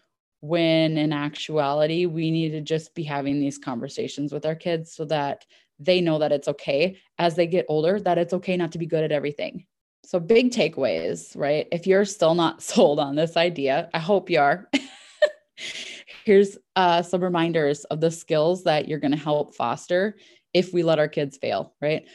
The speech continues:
We're gonna foster those skills of grit and determination and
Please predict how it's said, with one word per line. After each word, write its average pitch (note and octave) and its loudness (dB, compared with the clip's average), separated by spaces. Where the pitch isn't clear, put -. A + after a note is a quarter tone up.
We're F3 -2
gonna E3+ 0
foster D#3+ -2
those D#3+ -2
skills C#3+ -4
of D3 -12
grit - -4
and D#3+ -2
determination D#3+ -2
and D#3 0